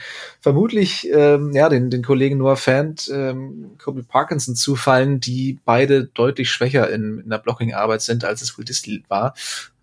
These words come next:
Ähm, möglicherweise sieht man dann häufiger auch mal Formationen mit einem zusätzlichen Offensive Lineman. Würde mich auf jeden Fall auch nicht wundern. Das Problem ist aber ja auch, selbst wenn Gino da mal ein bisschen Zeit hatte in dem, im Aufeinandertreffen, im letzten Aufeinandertreffen gegen die Forty-niners,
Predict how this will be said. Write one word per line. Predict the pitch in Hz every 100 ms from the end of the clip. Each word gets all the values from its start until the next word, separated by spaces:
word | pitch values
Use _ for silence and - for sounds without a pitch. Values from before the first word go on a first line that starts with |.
| -
Ähm, | 110 101 104 98
möglicherweise | 120 120 117 113 117 117
sieht | 123 -
man |
dann | 117 123
häufiger | 127 127 127 120
auch | -
mal | 120
Formationen | 120 120 117 120 123 131
mit | 117 -
einem | 113 117 117
zusätzlichen | 120 117 120 113
Offensive | 120 123 117 117
Lineman. | 113 120 131 127 _ - - _ _
Würde | - 123
mich | 127 113
auf | 110
jeden | 127
Fall | 120
auch | 87 135
nicht | 123 113
wundern. | 143 160
Das | 135 -
Problem | 127 123 147 175
ist | -
aber | 135 131
ja | 117
auch, | 107 139 - _ _ _ _ _ _
selbst | - 123 131 - - -
wenn | 120 127 156 156
Gino | 143 151
da | 131
mal | 123
ein | 127
bisschen | 127 -
Zeit | 107 131 175 165
hatte | 117 101
in | 87 101
dem, | 98 98 -
im | -
Aufeinandertreffen, | - 113 117 110 107 - 107 113 110
im | 110
letzten | 123 120
Aufeinandertreffen | - 120 120 131 123 117 - 135 127
gegen | 120 127
die | 120
Forty-niners, | - 120 113 120 143 143